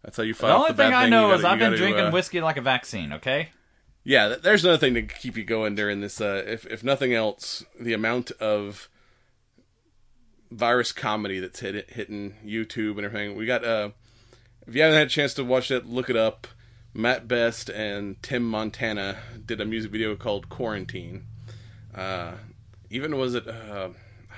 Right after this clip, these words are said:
Speaker 1: can't remember the guy's name, but he does the comedy one, Earl Dibbles Junior. He, uh, released a song called Don't Cough on Me, which is like a cover of his, uh, one of his songs called Don't Tread on Me. <laughs>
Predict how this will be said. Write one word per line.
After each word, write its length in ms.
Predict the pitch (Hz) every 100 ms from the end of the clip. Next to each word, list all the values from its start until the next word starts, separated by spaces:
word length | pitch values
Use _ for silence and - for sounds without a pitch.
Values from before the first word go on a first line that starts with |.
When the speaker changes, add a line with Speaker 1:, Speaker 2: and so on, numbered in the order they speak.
| -
Speaker 1:
can't 120 | 127
remember 120 | 120 107
the 80 | 104
guy's 240 | 107 104
name, 380 | 104 104 101 98
but 80 | 104
he 80 | 107
does 200 | 110 101
the 100 | 101
comedy 400 | - 101 101 95
one, 200 | 95 95
Earl 260 | 104 104
Dibbles 360 | 104 101 101 -
Junior. 420 | 104 104 95 92 - - - - - -
He, 180 | 113 107
uh, 280 | 104 98 98 117 -
released 380 | 120 127 120 -
a 20 |
song 200 | 123 117
called 280 | 110 104 98
Don't 220 | 120 117
Cough 320 | - 107 110 113
on 160 | 110
Me, 240 | 107 113 113 -
which 160 | 104
is 80 | 101
like 140 | 98
a 180 | 98 87 - - _ _ _ -
cover 280 | 120 107 104
of 100 | 113
his, 240 | 101 98
uh, 240 | 95 95 92 -
one 140 | 120
of 60 | 107
his 120 | 104
songs 220 | 107 101
called 160 | 104 92
Don't 200 | 104 101
Tread 200 | 101 98
on 160 | 107 127
Me. 340 | 175 202 220
<laughs> 40 | -